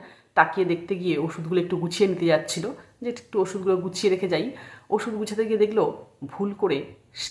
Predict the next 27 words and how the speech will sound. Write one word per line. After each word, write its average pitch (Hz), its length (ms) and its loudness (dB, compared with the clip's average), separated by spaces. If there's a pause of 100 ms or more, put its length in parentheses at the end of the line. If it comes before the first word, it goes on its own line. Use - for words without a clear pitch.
তার, 170 160 6 (200)
তার 165 180 6 (360)
যে 226 240 -4
ওষুধটা 214 960 0
দেওয়ার 165 360 2
দরকার 139 400 0
ছিল 202 180 -2
সেই 185 180 0
বাচ্চাটাকে, 160 640 -2 (340)
সে 160 360 -2 (360)
তা 160 260 4
না 143 280 0
দিয়ে 185 340 -2 (300)
ভুল 202 380 -4
ওষুধ 160 340 -6
দিয়ে - 160 -10
ফেলেছে। - 440 -12 (360)
এবং 147 220 -4 (140)
এমন 185 340 0
ভুল 208 200 0
ওষুধ 190 300 -4
দিয়েছে 170 460 -2 (340)
যেটা 160 280 0
হয়তো 156 360 -4 (340)
সেই 143 220 -2
বাচ্চাটির 147 520 -2
মায়ের 143 320 -2